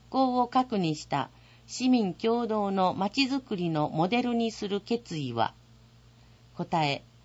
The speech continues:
教育委員会もしっかり関わっていきながら、三原の誇りになるような学校にしていきたい。問い。放課後児童クラブの日よけ対策について。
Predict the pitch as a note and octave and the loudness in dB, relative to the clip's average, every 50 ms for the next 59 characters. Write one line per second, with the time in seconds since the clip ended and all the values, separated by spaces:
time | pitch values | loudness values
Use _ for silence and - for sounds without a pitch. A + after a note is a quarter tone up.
0 | - - - - - - - - - - - - - B3 B3+ C4 C4+ C#4+ C4+ C4+ | -20 -20 -20 -20 -20 -20 -20 -20 -20 -20 -20 -8 -2 2 2 4 4 2 0 -2
1 | - C#4 C#4 C#4+ C#4 C4 B3+ - A3 G3+ G3+ F#3 E3 D#3 D3 - E3 - - G3+ | 0 2 4 6 4 4 2 2 2 2 2 2 2 2 2 2 0 -2 -6 -8
2 | - - - - C#4 C4+ B3 - - - E3+ E3+ - A3 A3+ A3+ A3+ A3+ - - | -10 -10 0 2 2 2 2 0 -2 -4 -6 0 2 4 4 4 4 2 0 0
3 | F3+ E3 D3+ - F#3 F#3 F#3+ F#3 E3 D#3 D3 D3 C3 - - - - - - - | 0 0 0 0 0 0 0 2 2 2 2 2 0 -2 -4 -12 -20 -20 -20 -20
4 | - - - - F#3 F#3 G3+ G#3+ B3 B3+ B3 A#3+ B3 A#3+ A3+ A3 G3 F#3 G3+ G3+ | -20 -20 -8 -2 0 0 2 2 2 4 4 4 4 4 2 2 2 2 0 2
5 | - B3+ C4+ C4 C4+ C4+ C4 B3+ B3 B3+ C4 C4 A#3+ A3+ A3 A3+ A#3 A3+ G#3+ F#3 | 4 2 2 4 4 4 4 4 4 4 2 2 2 2 0 2 2 2 2 2
6 | E3 D3 C#3+ C#3+ D#3+ - - - - G#3+ G#3+ G#3 G3+ G3+ F#3 - - - G#3+ G3+ | 0 0 0 -2 -2 -2 -8 -6 -2 0 0 2 0 -2 -2 -6 -4 -2 0 0
7 | F3 D3 - - - - D#3 C#3 A2+ - - - - - - - - - - - | 0 -2 -4 -10 -6 -4 -2 -2 -4 -6 -10 -20 -20 -20 -20 -20 -20 -20 -20 -20
8 | - - - - - - - - - - - - - - - - - - - E3+ | -20 -20 -20 -20 -20 -20 -20 -20 -20 -20 -20 -20 -20 -20 -20 -20 -12 -6 -2 -2
9 | E3+ E3+ C3+ - - - - - - - - - - - - - - - - - | -2 -2 -4 -8 -14 -20 -20 -20 -20 -20 -20 -20 -20 -20 -20 -20 -20 -20 -20 -6
10 | - B3 C4 C4 C4 - C4 B3+ A#3 A3+ A3+ A3+ G#3 G3 F#3 G3+ G3+ B3+ C4+ C#4 | 0 2 2 2 2 2 0 0 2 2 2 2 2 0 -2 -2 2 4 4 4
11 | C4+ - C#4 C4+ B3+ A#3+ F#3+ F#3 F3 D#3+ D3 D3 E3+ - - F#3+ A#3+ C4+ C4+ - | 4 2 4 4 4 4 4 2 4 4 4 2 0 -4 -2 4 6 6 6 4
12 | B3+ C4 - B3+ B3+ B3 - - F#3 - - E3+ D#3 D3+ D3 - - F#3+ D#3+ C#3 | 2 2 4 4 4 4 2 0 -2 -2 -2 0 0 0 0 0 0 0 0 0
13 | - - B2 A2+ - | 0 0 0 0 0